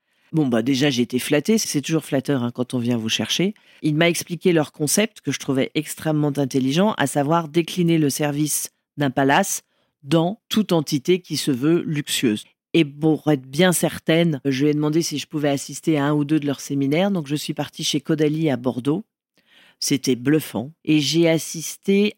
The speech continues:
à deux jours de séminaire avec les équipes de Le Nôtre. Ça a été passionnant,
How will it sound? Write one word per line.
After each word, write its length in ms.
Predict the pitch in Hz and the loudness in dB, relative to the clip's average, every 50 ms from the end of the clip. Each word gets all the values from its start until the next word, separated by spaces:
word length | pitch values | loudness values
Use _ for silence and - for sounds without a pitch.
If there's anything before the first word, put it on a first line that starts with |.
| _ | _
à 420 | - 143 147 147 151 156 165 165 - _ | 0 2 2 2 2 2 0 -2 -6 _
deux 360 | 143 131 131 131 139 185 190 | -20 -18 -8 0 2 2 2
jours 220 | 180 185 190 185 | 2 2 0 0
de 80 | 175 165 | -2 -4
séminaire 480 | 151 - 175 160 160 156 160 185 190 180 | -4 -2 0 0 2 2 2 2 2 2
avec 260 | 170 156 151 - - | 2 2 0 0 0
les 420 | 151 147 147 147 143 139 131 147 | 0 2 2 2 2 2 2 0
équipes 360 | 151 151 - - 202 196 - _ | 0 0 0 0 -2 -2 -2 _
de 180 | 139 127 135 139 | -8 -2 0 2
Le 320 | 131 127 127 135 170 208 | 2 2 4 6 6 6
Nôtre. 420 | 208 175 143 117 - - - _ _ _ _ _ _ _ _ _ _ _ - | 6 6 2 0 -2 -6 -14 _ _ _ _ _ _ _ _ _ _ _ -8
Ça 160 | - - 139 | -4 0 2
a 40 | 131 | 2
été 220 | 127 - - 139 | 2 2 0 -2
passionnant, 800 | 123 - 151 156 - - - 127 120 120 120 120 127 131 - - | 0 0 0 0 0 0 0 0 2 2 0 0 -2 -6 -8 -12